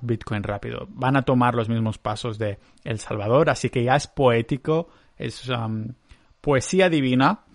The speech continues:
<laughs> que El Salvador tenga el nombre de, de El Salvador, ¿no? Que sea un poco el que nos ilumina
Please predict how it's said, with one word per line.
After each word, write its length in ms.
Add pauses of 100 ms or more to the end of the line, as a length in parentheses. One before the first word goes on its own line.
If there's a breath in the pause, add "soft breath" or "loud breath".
(100)
<laughs> 260
que 140
El 120
Salvador 420
tenga 220
el 120
nombre 260
de, 200 (160)
de 240
El 160
Salvador, 580
¿no? 180
Que 100
sea 180
un 100
poco 360 (360 loud breath)
el 200
que 120
nos 220
ilumina 680